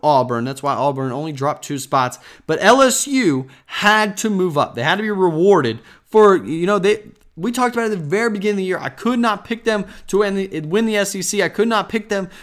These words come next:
to go to the playoffs because of their schedule and how tough their schedule is. Right now, they're proving everybody wrong. They had to play, I think, six, six ranked teams at the very beginning of the season, the, the preseason rankings. Um,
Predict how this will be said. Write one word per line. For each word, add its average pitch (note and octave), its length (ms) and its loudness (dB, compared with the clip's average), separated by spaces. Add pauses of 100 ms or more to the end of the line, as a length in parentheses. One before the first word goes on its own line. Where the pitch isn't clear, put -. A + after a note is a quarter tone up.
to F3+ 100 -4
go G3+ 220 6
to A#3 60 4
the G3+ 100 2
playoffs F#3+ 360 -2
because F#3+ 360 -2
of F#3+ 100 -4
their G3 140 -2
schedule G3 560 -2 (160)
and D#3 120 -2
how F#3+ 180 2
tough G#3 260 2
their F#3+ 100 -2
schedule F3 380 0
is. F3+ 160 -2 (180)
Right G3+ 220 4
now, G3+ 200 0
they're F3 160 0
proving F3 520 -2
everybody F#3+ 680 0
wrong. C#3+ 480 2 (220)
They F#3 160 2
had G#3 100 4
to G#3+ 60 -2
play, G#3+ 200 0
I G3 40 0
think, F3 180 -4
six, - 540 -4 (760)
six - 320 -4
ranked A#3+ 220 -2
teams G#3+ 220 -4
at F#3 80 -10
the G3 40 -8
very G#3 140 0
beginning G3+ 220 -2
of F#3+ 60 -8
the G3 40 -10
season, F#3+ 220 -6
the, C#3 100 -2
the C#3+ 140 -6
preseason E3+ 420 -10
rankings. F3+ 400 -6 (320)
Um, D#3 480 4